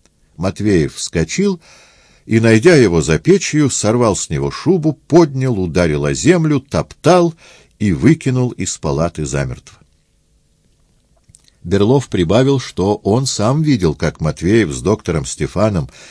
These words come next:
и переводчиком-греком Спафари,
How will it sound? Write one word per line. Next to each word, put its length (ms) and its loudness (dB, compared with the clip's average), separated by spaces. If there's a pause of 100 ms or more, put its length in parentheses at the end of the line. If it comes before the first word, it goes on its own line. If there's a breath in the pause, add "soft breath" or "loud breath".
(160 loud breath)
и 140 -2
переводчиком-греком 1300 0 (340)
Спафари, 720 -4